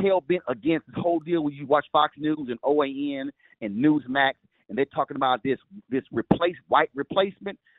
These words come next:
is because they can't handle the, uh, uh, they can't handle the migration or the immigration.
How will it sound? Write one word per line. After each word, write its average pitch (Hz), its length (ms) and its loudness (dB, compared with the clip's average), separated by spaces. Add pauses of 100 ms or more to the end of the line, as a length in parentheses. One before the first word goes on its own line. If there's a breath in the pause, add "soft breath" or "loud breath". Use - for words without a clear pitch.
(120)
is 104 160 -12
because 165 600 6 (400)
they 151 160 4 (120)
can't 156 240 -4
handle 139 800 2 (280)
the, 123 220 0
uh, 123 300 6 (100)
uh, 113 100 -2 (120)
they 131 160 -2
can't 143 260 -6
handle 139 600 0 (680)
the 110 120 -4
migration 117 720 0
or 143 240 2 (240 soft breath)
the 139 60 -4
immigration. 160 540 -2